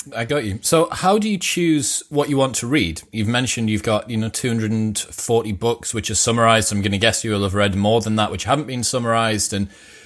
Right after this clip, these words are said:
you seem to read at a pretty quick, quick pace. How do you choose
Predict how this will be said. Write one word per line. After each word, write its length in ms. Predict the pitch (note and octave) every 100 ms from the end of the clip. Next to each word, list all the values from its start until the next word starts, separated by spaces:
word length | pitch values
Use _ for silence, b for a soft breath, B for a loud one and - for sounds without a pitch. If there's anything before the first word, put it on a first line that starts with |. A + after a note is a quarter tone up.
| B B
you 380 | A2 G#2 G#2 -
seem 320 | - - C3
to 120 | B2
read 220 | A2+ A2+ G#2
at 80 |
a 40 | -
pretty 260 | - A2+
quick, 500 | G#2 - - - - _ _ _ -
quick 260 | - -
pace. 600 | - D#3 G2 C#2 - - - b b b
How 320 | C3 C#3 C#3
do 160 | A#2+ B2+
you 240 | B2 A#2
choose 800 | G#2 - A#2+ A2+ A2 G2+ F2+